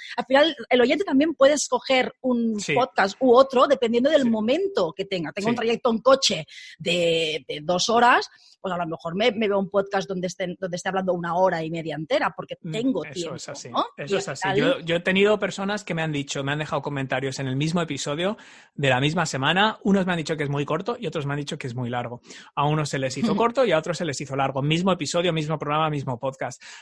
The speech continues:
Speaker 2: ¿Por qué? Pues precisamente por lo que estás diciendo. Pues una persona que tarda veinte minutos caminando al trabajo, pues si tú publicas cincuenta, se le va a hacer largo.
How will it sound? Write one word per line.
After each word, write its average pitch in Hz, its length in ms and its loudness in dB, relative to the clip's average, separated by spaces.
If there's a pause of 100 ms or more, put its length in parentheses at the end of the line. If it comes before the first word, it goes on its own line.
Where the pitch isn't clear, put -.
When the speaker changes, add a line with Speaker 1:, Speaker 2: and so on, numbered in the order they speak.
Speaker 2:
¿Por 151 180 2
qué? 226 140 6
Pues 156 180 -8
precisamente 160 500 -4
por 214 120 0
lo 175 80 2
que 143 60 -4
estás 143 220 -2
diciendo. 123 380 -6
Pues - 160 -16
una 147 160 -2
persona 160 400 -4
que 131 420 -4
tarda 147 240 -2
veinte 151 240 -2
minutos 151 460 -6
caminando 156 480 2
al 156 100 4
trabajo, 185 560 4
pues 151 140 -10
si 139 120 -10
tú 143 120 -6
publicas 143 520 -4
cincuenta, 180 520 2
se 196 120 -4
le 147 60 0
va 143 80 2
a - 20 -4
hacer 139 180 -6
largo. 190 340 2